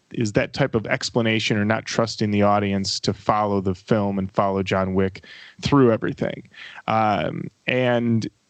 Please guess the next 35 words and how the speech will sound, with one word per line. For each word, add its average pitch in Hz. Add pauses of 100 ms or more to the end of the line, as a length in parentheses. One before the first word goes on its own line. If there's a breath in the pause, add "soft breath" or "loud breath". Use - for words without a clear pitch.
(160)
I 143
mean, 147
that's, 160
and 143
I 139
think 156
that's 143
the 131
main 117
criticism 113
of 95
two 107
and 98
three 117
is 104
that 107
it 110
does 110 (520 loud breath)
build 123
out 110
the, 101
uh, 92 (960)
build 123
out 117
this, -
the, 101
uh, 92 (960)
the 113
world 110
and 104
explain 120
things 110
a 104
bit 104
more. 117